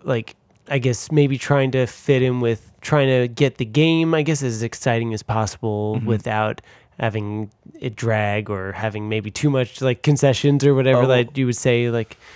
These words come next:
Speaker 1: y-, you were saying with, uh, Citi Field?
Speaker 2: Yeah, well, tennis, well, tennis has a few issues, you know, and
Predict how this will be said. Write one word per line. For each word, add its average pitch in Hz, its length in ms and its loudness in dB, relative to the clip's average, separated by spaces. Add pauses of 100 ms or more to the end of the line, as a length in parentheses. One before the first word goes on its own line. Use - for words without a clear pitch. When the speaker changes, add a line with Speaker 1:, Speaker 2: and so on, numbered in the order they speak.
(200)
Speaker 1:
y-, 131 80 -4
you 120 220 -2
were 110 60 2
saying 113 260 0
with, 110 180 -4
uh, 98 360 -4 (120)
Citi 110 480 -6 (140)
Field? 113 340 -4
Speaker 2:
Yeah, 151 240 0
well, 147 160 -2
tennis, 151 480 -6
well, 110 340 -2 (200)
tennis 147 240 -4
has 104 100 -6
a 95 60 -8
few 98 240 -4
issues, 82 640 -8
you 113 120 -4
know, 85 260 -4 (120)
and 123 300 -2